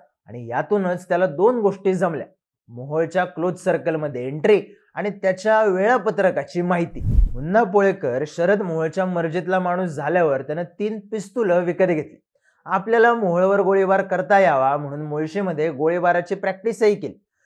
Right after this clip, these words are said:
मोहोळच्या सोबत असताना तो पिस्तूल जवळ ठेवायला लागला,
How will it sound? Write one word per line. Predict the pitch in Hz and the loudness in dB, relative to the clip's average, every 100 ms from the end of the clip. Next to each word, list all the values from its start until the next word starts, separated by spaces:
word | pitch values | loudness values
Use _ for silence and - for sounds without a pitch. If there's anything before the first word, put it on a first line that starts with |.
| _ _ | _ _
मोहोळच्या | 165 190 214 208 220 | -2 2 2 2 0
सोबत | 202 196 214 202 | 0 2 4 2
असताना | 185 180 156 160 | 0 -4 -4 -4
तो | 160 | -4
पिस्तूल | 165 170 - 185 190 | -6 -8 -8 -6 -6
जवळ | 151 180 214 | 0 2 2
ठेवायला | 247 175 151 165 165 | 2 2 2 2 2
लागला, | 147 131 | 2 -2